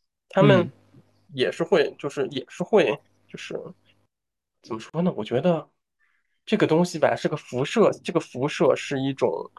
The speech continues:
Speaker 1: 渐进式的，就是肯定 privilege 的那些人是在中心，他们，他们在离，离中心相对比较近。但是这个东西因为技术的发展，包括因为这种就是，就是，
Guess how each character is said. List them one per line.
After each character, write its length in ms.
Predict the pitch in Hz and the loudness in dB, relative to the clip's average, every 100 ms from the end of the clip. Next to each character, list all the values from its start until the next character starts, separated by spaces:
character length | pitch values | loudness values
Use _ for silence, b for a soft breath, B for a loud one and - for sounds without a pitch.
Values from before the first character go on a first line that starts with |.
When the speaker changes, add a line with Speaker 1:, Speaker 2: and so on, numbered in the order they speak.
| b _ | b _
Speaker 1:
渐 300 | - 208 123 | 0 0 2
进 260 | 123 170 117 | 0 0 0
式 240 | - 120 | -6 -6
的， 120 | - - - | -4 -4 -6
就 120 | - 170 | -6 -2
是 120 | 196 | -2
肯 200 | 180 123 | -2 -2
定 200 | 156 143 B B _ | 0 0 B B _
privilege 560 | - 196 196 160 135 123 | 2 4 4 2 2 2
的 120 | 123 | 4
那 120 | 139 | 4
些 220 | 135 139 | 2 2
人 180 | 120 110 | 4 2
是 220 | - 139 | 0 -4
在 180 | - 143 | 2 2
中 240 | - 147 | 2 -2
心， 300 | 147 - 147 147 | -2 -4 -4 -2
他 120 | 151 | 0
们， 120 | 143 - | 0 -2
他 80 | - | -2
们 100 | 151 | 0
在 160 | 151 123 - | 2 0 2
离， 160 | 123 120 | -2 -2
离 180 | 123 | -4
中 160 | 131 156 | -2 0
心 180 | 151 151 | 0 0
相 220 | 156 151 | 2 2
对 100 | 151 | 0
比 60 | 131 | -2
较 120 | - 120 | 0 0
近。 200 | - 143 - - B B B | 2 0 0 -6 B B B
但 180 | - 302 | 2 4
是 60 | 190 | 4
这 140 | 254 | 4
个 100 | 170 | 2
东 180 | 156 196 | 4 2
西 180 | 190 147 | 0 -4
因 200 | 143 185 | 2 4
为 140 | 165 | 4
技 160 | 165 180 | 2 -2
术 180 | - | 0
的 100 | 151 131 | 2 4
发 180 | 151 156 | 4 2
展， 160 | 139 | 2
包 140 | 135 147 | 2 4
括 120 | 165 | 4
因 140 | 156 | 2
为 80 | 151 | -2
这 140 | - | -2
种 260 | 143 120 113 | -2 -2 -2
就 140 | - 135 | -6 -4
是， 180 | 127 123 - - - | -4 -4 -8 -18 -10
就 120 | 147 | -6
是， 480 | 131 131 120 117 120 | -2 2 4 4 0